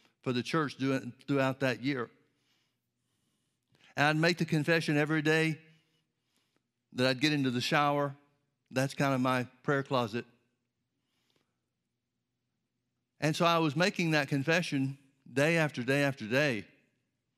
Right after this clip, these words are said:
until about the, the middle of November.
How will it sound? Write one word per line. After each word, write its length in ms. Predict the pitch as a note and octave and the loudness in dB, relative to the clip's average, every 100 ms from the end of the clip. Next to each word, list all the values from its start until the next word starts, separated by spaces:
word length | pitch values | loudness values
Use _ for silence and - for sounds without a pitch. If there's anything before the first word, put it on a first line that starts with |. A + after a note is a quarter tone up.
| _ _ _ _ _ | _ _ _ _ _
until 340 | C3+ C#3+ E3 D#3 | -4 0 2 4
about 340 | C#3+ F3+ G3+ | 4 2 2
the, 240 | E3 C#3+ B2+ | 0 -2 -4
the 80 | C3 | -2
middle 280 | D3+ F3+ D3+ | 0 2 0
of 100 | C3 | 0
November. 560 | C#3+ C#3 D3+ F3+ - | 0 0 0 -2 -4